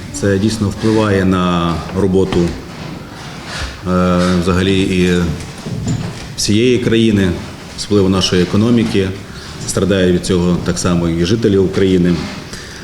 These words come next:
Але завдячуючи тому нашим Збройним силам, на щастя, Буковина у нас знаходиться в безпечному місці, але так як ми включені в загальну систему електроенергії, ми можемо бути, е,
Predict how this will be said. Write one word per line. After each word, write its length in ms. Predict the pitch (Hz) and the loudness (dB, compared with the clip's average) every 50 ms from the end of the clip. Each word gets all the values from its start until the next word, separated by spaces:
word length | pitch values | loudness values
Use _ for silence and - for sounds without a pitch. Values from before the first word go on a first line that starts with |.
| - - - - | -14 -14 -6 -2
Але 320 | 101 101 110 117 120 113 | 0 2 4 4 2 2
завдячуючи 760 | 98 113 113 98 120 120 113 117 - 110 101 101 - 104 98 | 2 2 2 2 2 2 2 2 2 2 2 2 0 0 0
тому 440 | - 113 113 110 107 98 92 87 85 | 2 2 4 4 4 4 4 2 2
нашим 260 | 98 104 101 - 104 92 | 2 2 2 2 2 2
Збройним 400 | 80 120 123 131 120 113 110 110 | 2 2 2 4 4 4 2 2
силам, 400 | 110 110 110 101 95 92 87 82 80 - - | 0 2 2 2 4 2 2 0 -2 -4 -4
на 60 | 98 | -4
щастя, 320 | 95 - 127 117 - 107 90 | 0 0 0 2 2 2 2
Буковина 560 | 175 95 - - 104 104 110 104 98 90 85 78 - - - - - | 2 2 2 2 2 4 4 4 2 2 0 -2 -4 -8 -10 -4 -2
у 80 | 95 | 0
нас 280 | 98 92 87 - - - - | 0 0 0 -2 -6 -8 -6
знаходиться 460 | 101 95 - - 92 90 87 - - | -4 -4 -2 0 0 0 0 -2 -4
в 40 | 78 | -6
безпечному 500 | 87 - - 127 127 123 - - 107 101 | -6 -4 -2 0 0 0 0 0 2 2
місці, 280 | 101 101 92 - - 98 | 2 2 0 -2 0 0
але 160 | 82 85 85 | 0 0 2
так 120 | - 92 | 0 0
як 120 | 90 87 90 | 0 0 0
ми 60 | 87 | -2
включені 380 | - - 98 - - 87 85 | 0 0 -2 -2 0 -2 -2
в 40 | 80 | -2
загальну 300 | 80 87 85 87 85 82 | -2 -2 0 0 -2 -2
систему 360 | 78 - - - 85 82 80 | -4 -6 -6 -4 -4 -2 -2
електроенергії, 600 | 80 80 78 - 82 80 87 104 107 104 95 92 90 - - - - - - - - - - - | -2 -4 -4 -4 -4 -2 -2 -2 0 0 -2 -2 -2 -4 -8 -10 -10 -12 -12 -14 -14 -14 -6 0
ми 80 | 101 110 | 2 4
можемо 340 | 120 113 95 - 85 82 | 4 4 4 2 2 2
бути, 240 | 80 85 78 - 80 | 2 0 0 0 0
е, 800 | 78 76 76 78 - 80 82 80 78 78 78 78 78 78 78 78 | 0 0 -2 -2 -4 -2 -2 0 0 0 0 0 0 0 0 0